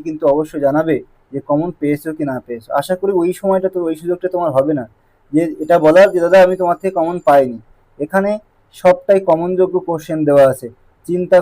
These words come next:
করো না। যারা কিছুই পারো না ইংলিশে, যারা খুব ভয় পাও, আমি তোমাকেই বলবো, বাদ দাও অন্যদের কথা, তুমি একবার পড়ে দেখো, তুমি একবার পরীক্ষা দিয়ে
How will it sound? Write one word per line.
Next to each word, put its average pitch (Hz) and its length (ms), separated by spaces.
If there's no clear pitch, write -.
করো 185 240
না। 202 40
যারা 165 160
কিছুই 226 280
পারো 185 240
না 190 60
ইংলিশে, 175 380
যারা 175 140
খুব 254 160
ভয় 196 280
পাও, 147 140
আমি 175 160
তোমাকেই 196 400
বলবো, 123 260
বাদ 165 180
দাও 190 200
অন্যদের 156 400
কথা, 120 180
তুমি 190 160
একবার 175 260
পড়ে 143 260
দেখো, 127 220
তুমি 185 240
একবার 190 220
পরীক্ষা 165 400
দিয়ে 160 120